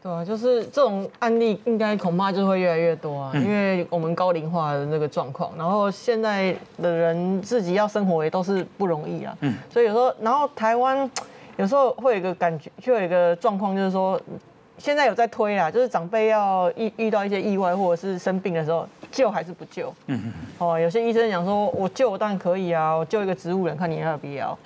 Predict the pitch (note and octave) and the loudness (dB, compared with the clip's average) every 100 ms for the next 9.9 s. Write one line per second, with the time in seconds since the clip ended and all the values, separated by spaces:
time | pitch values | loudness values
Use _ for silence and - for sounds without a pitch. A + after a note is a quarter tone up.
0 | G3 - A3+ B3+ F#3+ A3 A3 G#3+ F#3+ E3+ | -14 -6 0 2 2 2 2 2 0 -2
1 | D#3 E3 E3 D3+ D#3 E3+ E3+ F#3 F#3 F3 | -4 -2 -2 -2 -2 -2 0 0 0 0
2 | E3+ - C#3+ D3+ F2+ E2+ - - - D#4+ | -2 -4 -10 -12 -14 -18 -20 -6 0 2
3 | C#4+ A3 - - - _ - D4+ F4+ D#4 | 0 -6 -18 -20 -20 _ 0 0 2 0
4 | C#4 D4+ B3 - _ _ _ A3 C4+ C#4 | 2 2 0 -6 _ _ _ -2 2 2
5 | A#3 B3 A#3+ G#3+ G3 G#3 A3+ F#3 F3 G3+ | 2 2 2 2 0 0 0 0 -2 -2
6 | A3 F#3 - D#3+ D#3 G3 D#3 D3+ F3 D#3+ | -2 -2 -2 -4 -2 -4 -4 -4 -2 -2
7 | - A3 G3 F3+ F3+ - - F#3+ G#3+ G3+ | -2 0 0 -2 -4 -10 -4 -2 0 0
8 | F#3 A#3+ A#3 G3 F3 F3 F#3 F3+ F3+ A3+ | 2 2 2 2 0 0 -2 0 2 2
9 | G3+ F#3 A3 G3 F#3+ D#3+ - F3+ - | 0 -4 -4 -4 -6 -8 -4 -2 -4